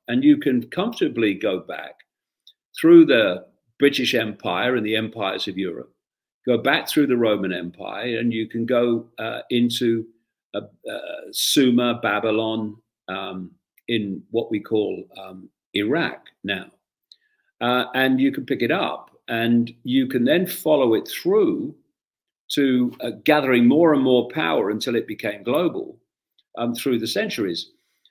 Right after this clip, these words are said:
And so I looked at that and I thought, well, hold on a minute. People throughout the history of this cult have been born,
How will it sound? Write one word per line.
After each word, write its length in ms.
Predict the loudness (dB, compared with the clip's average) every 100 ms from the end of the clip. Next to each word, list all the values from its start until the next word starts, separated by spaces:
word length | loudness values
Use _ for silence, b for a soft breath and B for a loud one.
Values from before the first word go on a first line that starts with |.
| _ -4
And 120 | -2
so 540 | 2 4 4 2 -2 -20 _ _
I 120 | 0
looked 260 | 2 2 2
at 100 | 0
that 300 | 0 -2 -4
and 80 | -2
I 80 | -4
thought, 280 | -2 -2 0
well, 160 | 0
hold 180 | 0 0
on 100 | -4
a 60 | -6
minute. 340 | -6 -8 -8 _ _ _ _ _ _ _ _ _ _ _ _ _ _ _
People 600 | -2 0 2 2 2 -4 _ _ _ -8
throughout 520 | 0 2 2 2 -2
the 60 | -2
history 540 | -2 -2 -4 -2 0
of 120 | -2
this 180 | -8 -12
cult 420 | -12 -12 -10 -14 _ _ _ _ _ _ _ _ _ _
have 180 | -6 -2
been 280 | 2 0 0
born, 640 | 0 2 0 -2 -6 -8